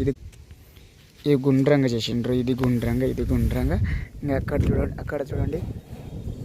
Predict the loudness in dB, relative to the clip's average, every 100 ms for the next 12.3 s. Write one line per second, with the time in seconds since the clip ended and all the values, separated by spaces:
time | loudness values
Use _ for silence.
0 | -6 -6 -6 -2 2 2 0 -2 -2 -4
1 | -4 -4 -4 -6 -6 -6 -8 -6 -6 -2
2 | -2 0 -2 -6 -8 -10 -12 -12 -14 -14
3 | -12 -8 -8 -10 -8 -8 -4 -4 -4 -8
4 | -14 -14 -14 -10 -10 -10 -10 -4 0 2
5 | 2 0 -2 0 0 -2 -10 -4 -2 -2
6 | 0 2 2 2 2 0 2 0 0 -6
7 | -10 -10 -10 -10 -10 -10 -12 -12 -10 -10
8 | -6 -2 0 2 0 -2 -6 -8 -8 -14
9 | -14 -16 -18 -18 -18 -18 -16 -18 -16 -16
10 | -16 -16 -8 -6 -4 -2 -2 -4 -4 -6
11 | -6 -12 -14 -4 -2 0 -2 -2 -2 -2
12 | -4 -4 -2